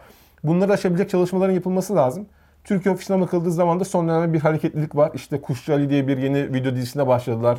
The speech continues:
Ee, yine yenilikçi bir, e, orada video konsepti yakalamışlar. Umarım bunların arkasından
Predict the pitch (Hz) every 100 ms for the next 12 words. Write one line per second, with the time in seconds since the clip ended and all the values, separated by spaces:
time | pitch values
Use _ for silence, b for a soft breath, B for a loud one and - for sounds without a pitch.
0 | - 117 120 113 117 123 123 120 117 -
1 | b b 117 117 120 120 120 123 123 120
2 | 120 139 123 110 104 - 185 - B B
3 | - 196 202 202 - b - 147 170 175
4 | 220 196 160 135 - 131 165 233